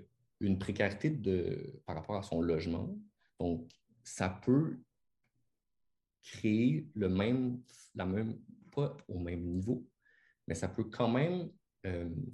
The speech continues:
générer une espèce de blocage des possibilités.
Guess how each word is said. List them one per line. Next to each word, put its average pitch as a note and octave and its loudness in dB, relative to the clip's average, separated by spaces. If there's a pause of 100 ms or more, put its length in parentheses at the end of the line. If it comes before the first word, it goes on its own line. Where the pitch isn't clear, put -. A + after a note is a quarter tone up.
générer F#2+ 4
une C3 4
espèce A2+ 0
de F#2+ 0
blocage F#2+ -2
des F2 -2
possibilités. - -4